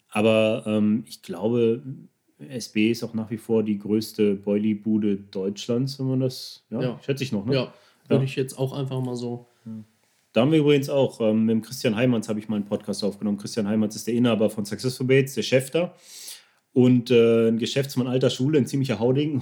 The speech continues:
Speaker 1: <laughs> und
Speaker 2: <laughs>
Speaker 1: jemand mit sau viel Erfahrung als Angler.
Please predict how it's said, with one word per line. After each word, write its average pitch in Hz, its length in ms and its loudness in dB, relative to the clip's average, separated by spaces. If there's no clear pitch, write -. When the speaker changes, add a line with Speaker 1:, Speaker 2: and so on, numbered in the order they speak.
Speaker 1:
<laughs> - 80 -12
und 147 220 -2
Speaker 2:
<laughs> 190 380 -2
Speaker 1:
jemand 139 260 2
mit 127 140 2
sau 135 160 2
viel 143 200 -4
Erfahrung 127 460 0
als 113 140 -4
Angler. 123 360 -4